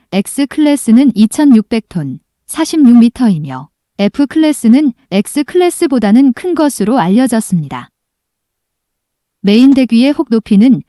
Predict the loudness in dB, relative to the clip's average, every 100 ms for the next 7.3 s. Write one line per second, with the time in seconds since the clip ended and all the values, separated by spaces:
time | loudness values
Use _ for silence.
0 | _ -4 0 0 0 -2 -2 0 0 0
1 | 0 0 -2 -4 -2 0 2 4 2 2
2 | -2 0 0 4 4 2 -4 -14 -16 _
3 | _ _ _ _ _ _ _ _ _ _
4 | _ _ _ _ _ -4 0 0 0 -2
5 | -2 -2 0 0 -2 -6 -6 -2 0 0
6 | -2 0 2 2 2 0 -2 0 0 0
7 | -2 -6